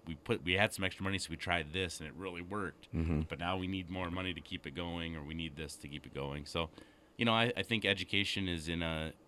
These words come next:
Speaker 1: uh, an interesting place right now where, uh, we're,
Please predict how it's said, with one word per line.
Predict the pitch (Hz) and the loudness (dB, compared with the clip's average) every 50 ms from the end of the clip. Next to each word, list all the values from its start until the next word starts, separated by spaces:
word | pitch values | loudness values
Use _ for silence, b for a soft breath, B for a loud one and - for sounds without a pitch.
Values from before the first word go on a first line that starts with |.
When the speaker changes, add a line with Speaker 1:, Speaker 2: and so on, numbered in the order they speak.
| - - | -18 -8
Speaker 1:
uh, | - 71 73 67 58 - - | -6 -4 -4 -4 -6 -6 -8
an | 71 80 | -4 -2
interesting | 87 90 92 - 98 92 - - 90 82 | -2 -2 0 2 0 0 2 0 -2 -4
place | - - 90 95 98 90 - | 0 0 0 0 0 2 2
right | 85 85 85 | 2 2 4
now | 85 82 85 90 98 | 4 4 4 4 2
where, | 92 87 80 80 80 78 78 b b b b b b b b - | 2 2 2 2 0 -2 -4 b b b b b b b b -8
uh, | - 76 73 73 71 73 71 | -6 -4 -4 -4 -4 -4 -6
we're, | 76 76 | -8 -8